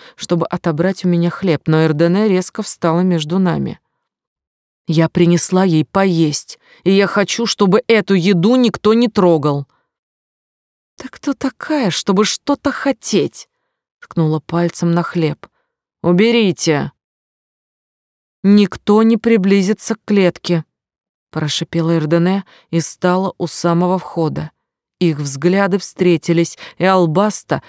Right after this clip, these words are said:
сжала хлыст сильнее. «Уйди с дороги!» «Не то что. Сансару понравится, как ты унижаешь его невесту.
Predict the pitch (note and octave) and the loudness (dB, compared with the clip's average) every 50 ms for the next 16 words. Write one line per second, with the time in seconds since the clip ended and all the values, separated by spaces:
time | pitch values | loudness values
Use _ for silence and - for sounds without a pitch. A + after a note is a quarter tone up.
0 | - _ - E3 D#3+ D3+ D#3+ G3 G3+ G#3 G#3 G#3+ - - - F#3+ F#3 F#3+ F3 - | -14 _ -4 -2 0 2 2 2 4 4 2 0 -2 0 0 2 2 2 0 -2
1 | - - - G#3+ G3+ G3 F#3 F#3 F3 D#3+ D3+ D3 D3+ D3 - _ _ _ _ _ | -6 -2 0 0 2 2 4 4 2 2 2 0 -2 -6 -10 _ _ _ _ _
2 | _ _ _ _ _ _ _ _ _ _ _ - G#3+ B3 C#4 C4+ A3 C4+ C4+ G#3 | _ _ _ _ _ _ _ _ _ _ _ 0 2 2 2 2 2 2 2 2
3 | E3 D3+ G#3+ G#3+ G#3 G#3 G3 F3+ D#3+ D3 D#3 D#3 D#3 - _ _ _ _ _ _ | 2 2 2 2 4 4 2 2 2 2 0 0 -2 -4 _ _ _ _ _ _
4 | _ _ _ _ _ _ _ _ _ _ _ _ _ _ _ F3 F3 F3 - - | _ _ _ _ _ _ _ _ _ _ _ _ _ _ _ 2 2 2 2 0
5 | G#3 - - - - - D#3 B2 - _ _ _ _ _ _ _ _ _ _ _ | -4 -4 -6 -6 -4 -4 -4 -6 -8 _ _ _ _ _ _ _ _ _ _ _
6 | _ _ _ _ _ - - - A#3 A3 G#3+ - - A#3+ A#3 A3 A3 G#3+ F#3 - | _ _ _ _ _ -6 -2 0 2 2 2 0 0 0 2 2 2 0 0 0
7 | A3+ A3 A3+ B3+ D4 D#4 D4+ A#3+ F#3 - - F#3 - E3+ D#3+ - - G3+ - - | 0 2 2 2 2 2 2 0 -2 -2 -2 -4 -2 -2 -4 -2 -2 -2 0 2
8 | A3 G#3 G#3 G#3 G3+ F3 G3 G3 F#3 F#3+ - - - G#3 G3 G#3+ A3 A#3+ A#3 A3+ | 4 4 4 4 2 2 2 2 2 0 -2 -2 -2 0 2 2 2 2 2 0
9 | F3 C#3 - - - - C#3 | -2 -2 -4 -10 -14 -14 -16